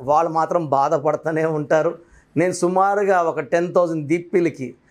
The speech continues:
ఆ దీప్తి పేరులో సెవెంటీ పర్సెంట్ బాగుంది, థర్టీ పర్సెంట్ బాగాలేదు. But ఆ థర్టీ పర్సెంట్ ఏం చేస్తుందంటే, సెవెంటీ పర్సెంట్ని పాడు చేసేస్తుంది. అంటే, ఐదు లీటర్ల పాలల్లో మూడు చుక్కల విషం, సైనైడ్ చాలు మొత్తం విషం అయిపోవడానికి. So, దీప్తి అనే పేరులో కూడా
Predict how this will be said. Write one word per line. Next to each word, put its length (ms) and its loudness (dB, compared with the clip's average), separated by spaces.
ఆ 60 2
దీప్తి 360 0
పేరులో 260 2
సెవెంటీ 440 0
పర్సెంట్ 360 0
బాగుంది, 680 -2
థర్టీ 300 -2
పర్సెంట్ 380 0
బాగాలేదు. 360 2
But 100 0
ఆ 40 0
థర్టీ 340 -2
పర్సెంట్ 420 0
ఏం 160 2
చేస్తుందంటే, 460 0
సెవెంటీ 420 2
పర్సెంట్ని 420 0
పాడు 260 0
చేసేస్తుంది. 460 -4
అంటే, 260 -2
ఐదు 260 4
లీటర్ల 300 2
పాలల్లో 800 0
మూడు 300 0
చుక్కల 240 0
విషం, 320 -2
సైనైడ్ 500 -2
చాలు 160 0
మొత్తం 340 -2
విషం 180 0
అయిపోవడానికి. 600 -2
So, 120 2
దీప్తి 300 0
అనే 160 2
పేరులో 440 2
కూడా 380 0